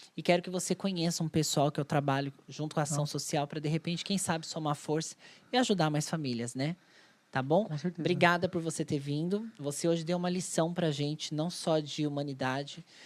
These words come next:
Speaker 1: mas eu acho que de, de força de vontade e de empenho. Que eu acho que é muito fácil você falar que você quer ser alguma coisa sem você realmente colocar a mão na massa e fazer. E você
Speaker 2: Sim.
Speaker 1: mostrou que quem quer faz.
Speaker 2: Quem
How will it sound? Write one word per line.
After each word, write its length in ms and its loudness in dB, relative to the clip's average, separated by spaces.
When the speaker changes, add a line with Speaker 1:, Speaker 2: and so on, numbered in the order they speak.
Speaker 1:
mas 220 -2
eu 140 4
acho 280 0
que 120 -2
de, 640 2
de 100 -6
força 380 2
de 100 -4
vontade 800 0
e 160 0
de 1160 0
empenho. 720 -4
Que 80 -2
eu 40 6
acho 180 2
que 80 0
é 20 0
muito 220 -2
fácil 340 -2
você 240 -2
falar 240 -2
que 100 -10
você 220 -6
quer 320 0
ser 300 0
alguma 280 0
coisa 520 0
sem 320 -4
você 280 -2
realmente 380 -2
colocar 280 0
a 40 -4
mão 100 -4
na 80 -4
massa 260 -4
e 20 -16
fazer. 340 -2
E 120 -2
você 240 -4
Speaker 2:
Sim. 100 4
Speaker 1:
mostrou 340 -2
que 140 -14
quem 160 -4
quer 160 0
faz. 520 -6
Speaker 2:
Quem 120 -20